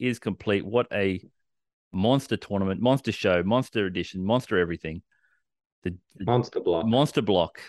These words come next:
Speaker 1: The Jonah of the, uh, of the podcast, the Stiffies. Give out, get your Stiffies out for Jonah. Always remember, important. Always remember, Stiffies out for Jonah. Uh, uh,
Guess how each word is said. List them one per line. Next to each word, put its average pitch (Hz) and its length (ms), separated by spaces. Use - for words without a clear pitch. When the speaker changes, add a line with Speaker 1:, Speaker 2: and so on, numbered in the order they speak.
Speaker 1:
The 107 80
Jonah 127 460
of 98 260
the, 95 260
uh, 87 200
of 95 160
the 92 60
podcast, 92 560
the 95 120
Stiffies. 110 500
Give 147 140
out, 131 140
get 147 180
your - 80
Stiffies 117 320
out 107 140
for 110 80
Jonah. 92 280
Always 131 200
remember, 120 400
important. 123 480
Always 104 220
remember, 123 280
Stiffies 127 360
out 131 80
for 151 60
Jonah. 95 280
Uh, 95 300
uh, 104 100